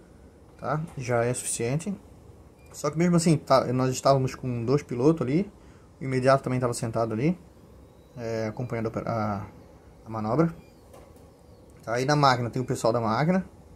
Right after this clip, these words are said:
tá? Pra poder ficar lá de, de stand-by. E, e é mais ou menos isso que precisa pra poder tá fundeando o, o navio. Mais ou menos, é, uns oito, dez tripulantes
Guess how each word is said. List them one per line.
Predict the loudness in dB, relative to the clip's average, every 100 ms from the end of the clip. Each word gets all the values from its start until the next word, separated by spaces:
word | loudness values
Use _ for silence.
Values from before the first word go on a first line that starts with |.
| -20 -20 -20 -20 -20 -16
tá? | -14
Pra | -10 -6
poder | -6 -2 -2 0 0 -2 -6 -14
ficar | -14 -8 -4
lá | -2
de, | -2 -2 -4 -10 -14
de |
stand-by. | -12 -8 -4 0 0 0 -8 -20 -20 -20 -20 -20 -20 -20 -20 -20 -20 -20 -20 -20 -16
E, | -12 -8 -8 -6 -6 -4 -4 -4 -6 -12 -20 -20 -20 -20 -20 -20 -14
e | -6
é | -2 0
mais | 2
ou | 2
menos | 2 2
isso | 0 -2 -12 -20 -20 -20 -20 -20
que | -12
precisa | -10 -8 -6 -6
pra | -6 -6
poder | -4 -4 -4 -4 -6 -8 -20 -20 -20 -20 -20 -16
tá | -14
fundeando | -10 -6 -2 0 0
o, | 0 -2 -2
o | -2
navio. | -2 -2 -4 -8 -20 -20 -20 -20 -20 -20 -20 -20 -16
Mais | -2 2 4
ou | 4
menos, | 4 4 4 4 0 -14 -20 -20 -20 -20 -12
é, | -6 -4
uns | -2 -2 0 6
oito, | 6 6
dez | 2 2
tripulantes | -4 -4 -2 0 -2